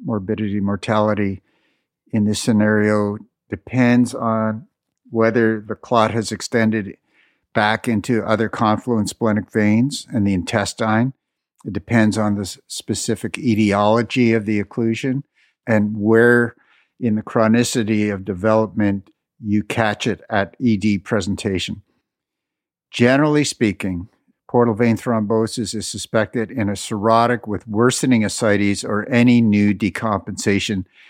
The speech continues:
that's not otherwise obvious at the bedside. So that's, that's the big overview.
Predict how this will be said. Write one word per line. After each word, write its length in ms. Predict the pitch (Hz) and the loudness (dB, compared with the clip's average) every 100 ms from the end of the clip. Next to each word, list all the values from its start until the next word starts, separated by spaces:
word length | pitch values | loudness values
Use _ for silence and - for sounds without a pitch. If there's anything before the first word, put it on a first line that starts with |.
| _ _ | _ _
that's 240 | 101 92 | -4 -4
not 320 | 113 104 101 - | -2 0 -2 -2
otherwise 520 | 117 120 104 101 98 | 0 2 2 2 0
obvious 460 | 101 101 92 92 - | 0 -2 -2 -4 -6
at 120 | 92 | -8
the 80 | - | -10
bedside. 600 | - 87 85 95 85 82 - | -8 -8 -8 -12 -12 -16 -14
So 160 | - | -10
that's, 320 | 95 95 - | -6 -6 -6
that's 160 | - - | -16 -14
the 160 | - 90 | -8 -4
big 300 | 107 104 - | 0 0 2
overview. 800 | 113 104 104 90 101 90 87 | 0 2 -2 -4 -4 -4 -6